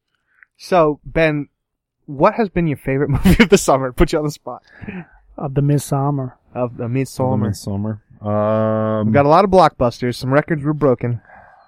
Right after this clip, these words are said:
Speaker 3: Yeah, there's been a lot of, well, hesitate to say there's been a lot of good stuff.
Speaker 1: Mm-hmm.
Speaker 3: There's been a lot of pretty good stuff. Um,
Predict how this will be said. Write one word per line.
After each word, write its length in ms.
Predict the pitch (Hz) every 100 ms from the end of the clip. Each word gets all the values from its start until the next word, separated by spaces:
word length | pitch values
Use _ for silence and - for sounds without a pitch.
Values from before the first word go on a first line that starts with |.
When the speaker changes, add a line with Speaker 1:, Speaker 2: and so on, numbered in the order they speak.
| _
Speaker 3:
Yeah, 520 | 113 131 147 147 147 -
there's 180 | 147 135
been 120 | 139
a 80 | 151
lot 200 | 147 143
of, 200 | 135 123 _ _ _ _ _ _ _ _ _ _ _ _ _ _
well, 420 | 139 143 147 131 - _ _ _
hesitate 380 | - 165 - 170
to 60 | 131
say 100 | 156
there's 100 | 131
been 120 | 123
a 80 | 113
lot 180 | 110 107
of 220 | 92 104
good 220 | 214 208
stuff. 340 | - - 71 - _
Speaker 1:
Mm-hmm. 240 | 143 123 127 - _ _ _ _ _
Speaker 3:
There's 200 | 113 107
been 600 | 107 127 123 123 123 117 _ _ _ _ _ _ _ _ _ _ -
a 60 | 123
lot 140 | 123
of 80 | 117
pretty 200 | 127 117
good 220 | 107 95
stuff. 320 | - 87 - _ _ _ _ _ _ _ _ _ _ _ _ _ _ _ _ _
Um, 920 | 113 110 107 104 104 101 101 101 101